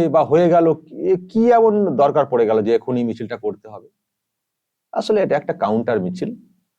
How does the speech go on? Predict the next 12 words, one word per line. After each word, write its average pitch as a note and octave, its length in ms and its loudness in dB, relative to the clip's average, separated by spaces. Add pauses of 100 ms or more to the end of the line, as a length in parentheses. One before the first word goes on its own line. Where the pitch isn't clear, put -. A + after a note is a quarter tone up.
(300)
এবং G2+ 280 0 (800)
আমি F#3+ 120 -2
বলেছিলাম F#3 500 0
যে F#3+ 60 2 (160)
actually D#3+ 400 0
এটা F3 160 2 (360)
সম্প্রীতির B2+ 480 -4
মিছিল B2 220 -4 (100)
বলা B2 200 0
হচ্ছে F3+ 200 -8
বটে, G#2+ 240 -4
কিন্তু C#3+ 220 -16